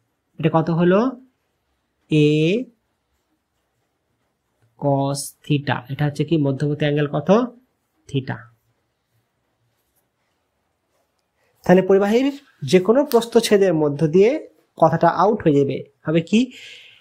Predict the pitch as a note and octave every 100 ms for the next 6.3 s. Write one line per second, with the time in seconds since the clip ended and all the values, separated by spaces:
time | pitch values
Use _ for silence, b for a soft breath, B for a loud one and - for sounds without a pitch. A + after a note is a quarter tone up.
0 | B _ F#3+ F#3+ C4 C#4 - A3 - G#3+
1 | G3+ F#3 E3 D3 C#3 D#3 D3+ E3+ F#3+ A3+
2 | D#4 - _ D#3 D3+ F3 G#3 - G#3 G3
3 | F#3 E3+ D#3 C#3 D3 F3 F3+ D#3 E3+ F#3
4 | F3+ G3+ G#3 E3 D#3+ D#3+ E3 D#3+ - D3
5 | D3 D#3+ G3 A3 F3+ D3 D3+ D3 C#3 C3+
6 | D3+ F#3